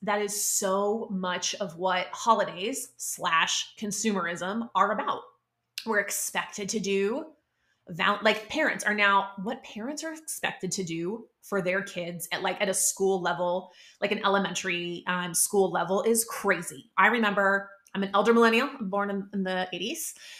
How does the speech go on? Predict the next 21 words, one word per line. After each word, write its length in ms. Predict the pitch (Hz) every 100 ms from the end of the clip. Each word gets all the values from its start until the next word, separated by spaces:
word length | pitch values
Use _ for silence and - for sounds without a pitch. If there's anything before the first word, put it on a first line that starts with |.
| - - -
And, 600 | 190 190 185 185 190 190
uh, 260 | 190 190 190 -
for 100 | 226
Valentine's 540 | 185 190 185 170 175
Day, 100 | 170
we 100 | 175
would 100 | 190
just 180 | 208 214
give 120 | 196
out 160 | 170 170
these 160 | 185 175
little, 500 | 196 208 226 247 247
<sighs> 360 | - - -
do 80 | 233
you 20 |
guys 220 | 240 277
remember 320 | 285 262 277 311
them? 280 | 311 311
They 120 | 254 233
were 140 | 233
just, 680 | - 226 277 - - -